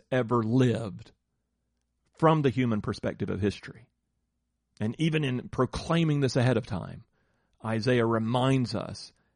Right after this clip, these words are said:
that God is the primary agent through history. God is the one who will rise up Cyrus. God is the one who will initiate the decision in Cyrus to rebuild Jerusalem. God is the one who,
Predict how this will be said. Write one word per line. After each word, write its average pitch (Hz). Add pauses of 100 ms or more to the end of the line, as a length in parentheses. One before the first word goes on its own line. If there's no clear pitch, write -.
(160)
that 127
God 139
is 113
the 110
primary 123 (260)
agent 120 (520)
through 143
history. - (480)
God 147
is 139
the 123
one 113
who 107
will 104
rise 107
up -
Cyrus. 147 (580)
God 139
is 127
the 120
one 110
who 110
will 104
initiate 110
the 139
decision 110
in 127
Cyrus 110
to -
rebuild 104
Jerusalem. 113 (380)
God 147
is 139
the 120
one 110
who, 101